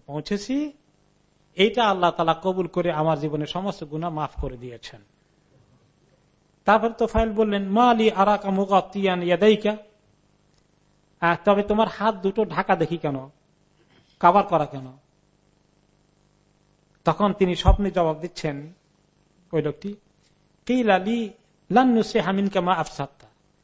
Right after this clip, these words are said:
আল্লাহর পক্ষ থেকে আমাকে বলা হয়েছে, "তুমি যেটা নিজের হাতে ফাসাদ করছো ওটাকে আমি ঠিক করবো না,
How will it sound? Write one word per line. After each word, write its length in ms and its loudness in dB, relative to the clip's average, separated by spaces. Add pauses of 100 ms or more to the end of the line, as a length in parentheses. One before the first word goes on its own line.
(160)
আল্লাহর 320 4
পক্ষ 260 0
থেকে 200 -4
আমাকে 240 -2
বলা 260 2
হয়েছে, 400 -2 (300)
"তুমি 200 4
যেটা 240 4
নিজের 300 2
হাতে 280 -2
ফাসাদ 340 0
করছো 320 -8
ওটাকে 200 -2
আমি 140 0
ঠিক 140 -10
করবো 260 -12
না, 80 -20